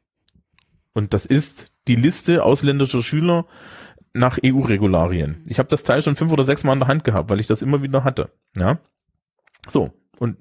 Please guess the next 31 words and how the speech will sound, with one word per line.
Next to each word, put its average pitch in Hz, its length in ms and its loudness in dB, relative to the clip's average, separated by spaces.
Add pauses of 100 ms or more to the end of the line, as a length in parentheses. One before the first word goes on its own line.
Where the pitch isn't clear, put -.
(100)
in 123 140 4
dem 117 160 2
Wissen, 165 220 -2
dass 113 160 0
es - 60 -8
das - 160 0
nicht - 180 -4
gibt, - 320 -4 (1800)
fahre - 340 -4
ich 143 240 0
nicht 127 220 0
mehr 147 120 2
nach 156 160 0
Großbritannien. 160 720 0
Das 95 220 0
heißt 95 300 0
auch, 110 180 2
dass - 240 -2
mit 127 180 0
mir 101 200 2
nicht 101 200 0
mehr 151 140 4
dreißig 131 460 2
Schülerinnen 135 460 2
und 120 140 0
Schüler 180 500 2 (180)
in 120 140 2
Großbritannien 120 800 0
irgendwie 135 680 0
Geld 165 280 2
lassen. - 320 -4